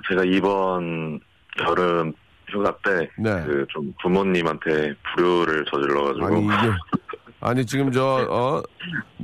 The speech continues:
Speaker 2: 늦-, 늦깎이로 공부하면서 부모님한테 많이 좀 기댈 수도 있을 텐데, 뭐, 사정은
Speaker 1: 네, 네.
Speaker 2: 모르지만. 아니, 부모님한테 무슨 불효를 하신 겁니까?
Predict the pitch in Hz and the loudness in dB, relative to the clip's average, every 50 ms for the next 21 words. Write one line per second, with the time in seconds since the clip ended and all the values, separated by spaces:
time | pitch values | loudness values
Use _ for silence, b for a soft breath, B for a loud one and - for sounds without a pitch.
0 | - - - - 117 - - 123 127 - - 127 123 107 - - 85 92 120 127 | -12 -10 -4 -2 -2 0 0 0 -2 -4 -4 -8 -8 -8 -8 -8 -6 -2 -2 0
1 | - 156 147 135 147 139 120 131 135 139 143 143 139 135 131 131 113 123 120 113 | 0 0 0 0 -2 0 0 2 2 2 2 2 2 2 0 0 2 2 2 2
2 | 117 127 131 123 107 117 120 135 139 135 135 135 127 131 117 113 120 131 127 131 | 2 2 0 0 0 0 2 2 4 4 2 2 2 2 2 2 2 0 0 0
3 | 127 117 - - 113 135 135 131 131 110 - - 117 135 123 104 117 117 120 117 | 0 -2 -2 -2 0 2 2 2 2 0 -2 0 2 2 2 0 -2 0 0 0
4 | 104 101 120 135 139 135 117 92 76 73 - - 95 104 101 131 135 156 156 - | 2 2 2 4 4 2 2 0 -2 -6 -6 -2 -2 -2 0 2 2 4 4 4
5 | - - 113 120 120 113 120 117 110 104 104 117 131 110 131 131 117 143 156 160 | 4 4 4 2 2 2 0 -2 0 0 0 -2 0 0 -2 0 0 2 2 4
6 | 156 156 147 139 135 127 139 147 160 135 117 135 147 139 135 127 117 120 120 113 | 4 2 2 0 -2 -4 -2 -2 -2 -2 0 0 0 2 2 0 0 -2 -2 -2
7 | 113 107 - 117 117 113 117 | -2 -2 0 0 0 0 -2